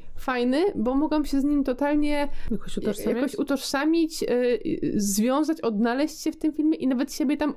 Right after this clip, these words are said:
Speaker 1: osadzić, że tak powiem, że to jest po prostu realne.
Speaker 2: No w sumie ja też, no bo tam była matka,
Speaker 1: Tak.
Speaker 2: dziecko.
Speaker 1: I to po prostu był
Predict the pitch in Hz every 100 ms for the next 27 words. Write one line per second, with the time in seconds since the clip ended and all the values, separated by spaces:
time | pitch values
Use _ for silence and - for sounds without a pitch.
0 | - - 277 233 226 214 208 254 - 226
1 | 277 277 262 - 233 269 - 262 - 208
2 | 196 202 254 247 - 269 262 285 277 196
3 | 196 190 196 196 196 - 202 208 254 202
4 | 190 190 - 330 330 339 277 285 294 277
5 | 262 208 269